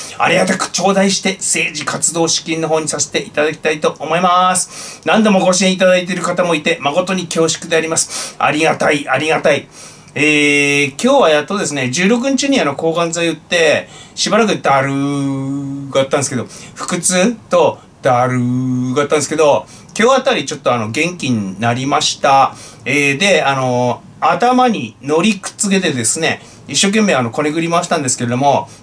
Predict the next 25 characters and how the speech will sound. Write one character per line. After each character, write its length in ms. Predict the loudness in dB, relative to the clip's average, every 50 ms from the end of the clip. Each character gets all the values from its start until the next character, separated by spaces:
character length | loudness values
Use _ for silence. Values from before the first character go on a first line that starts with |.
| -18 -8
こ 120 | -2 0
の 200 | 2 2 2 0 -2 -4
あ 100 | -4 -2
り 80 | -2 -2
さ 120 | -2 -4 -6
ま。 140 | -8 -12 -16 -18 -20 -20 -20 -20 -20 -20 -10
な 120 | -4 -4 -2
ん 80 | 0
か 100 | 2 2
あ 80 | 2 2
の、 80 | 0 -2
う 100 | -4 -2
ま 140 | -2 -2
く 60 | 0 -2
ま 160 | -2 -2 -2
と 80 | -4
ま 120 | -4 -2 0
ん 60 | 0
ね 100 | 0 0
え 40 | -2
な。 400 | -2 -2 -2 0 0 0 -2 -4 -8 -14 -18 -20 -20 -16 -8 -6
え 960 | -4 -2 -2 0 0 0 0 0 -2 -2 -2 -2 -4 -4 -4 -4 -4 -4 -6 -8 -16 -20 -20 -20 -20 -20 -20 -20 -12
ー、 60 | -4
ヘ 240 | -2 0 2 4 4
ア 260 | 4 4 2 0 -4